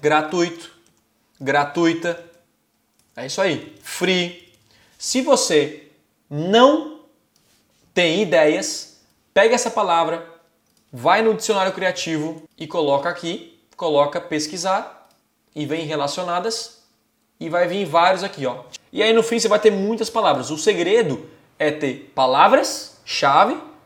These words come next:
e muitas palavras ruins, negativas, muitas palavras negativas. Então,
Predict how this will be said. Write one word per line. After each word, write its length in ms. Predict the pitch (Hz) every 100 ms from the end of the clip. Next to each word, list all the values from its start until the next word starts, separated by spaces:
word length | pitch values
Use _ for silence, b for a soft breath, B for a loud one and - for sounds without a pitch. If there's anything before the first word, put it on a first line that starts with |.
| _ _
e 80 | 208
muitas 340 | 196 180 190 190
palavras 400 | 190 180 180 151
ruins, 640 | 160 208 151 117 - - _ -
negativas, 460 | 156 170 151 120
muitas 420 | 135 151 190 196
palavras 600 | - 170 156 160 - - b b b b b
negativas. 840 | 147 160 165 - 113 107 - - b b
Então, 460 | 147 220 254 -